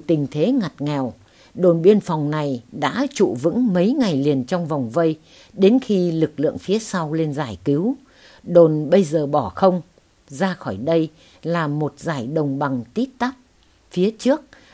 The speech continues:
là ngã tư nhà thương, tay phải nó là đường cụt, phía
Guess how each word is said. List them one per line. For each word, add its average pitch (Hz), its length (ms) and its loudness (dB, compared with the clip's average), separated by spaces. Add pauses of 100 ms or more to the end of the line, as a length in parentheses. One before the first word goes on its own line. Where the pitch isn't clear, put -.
là 156 280 -2
ngã 151 380 -4
tư 220 120 4
nhà 156 280 -2
thương, 180 360 0 (540)
tay 190 140 2
phải 143 380 -6
nó 135 380 -6 (120)
là 147 180 -6
đường 127 380 -4
cụt, 139 160 -2 (560)
phía 190 260 -2